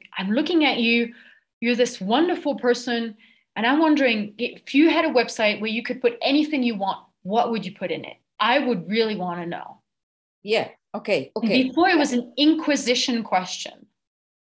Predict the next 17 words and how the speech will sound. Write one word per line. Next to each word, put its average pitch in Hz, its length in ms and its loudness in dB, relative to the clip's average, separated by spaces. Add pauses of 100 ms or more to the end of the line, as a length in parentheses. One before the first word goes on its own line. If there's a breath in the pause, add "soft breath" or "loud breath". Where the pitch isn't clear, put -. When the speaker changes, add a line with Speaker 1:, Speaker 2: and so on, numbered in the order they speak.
(220)
Speaker 2:
Yeah. 165 200 -12 (120)
Speaker 1:
And 220 140 -2
this 233 120 -2
one 311 140 2
is 302 140 0
a 269 40 -4
curiosity, 254 800 0
is 240 140 -2
a 240 40 -8
commitment 254 600 0
to - 120 -10
me 220 300 -4
question. - 540 -10 (500)
Speaker 2:
Yes, 196 500 0 (220)
okay, 190 260 0
I 190 60 2
see. 190 420 0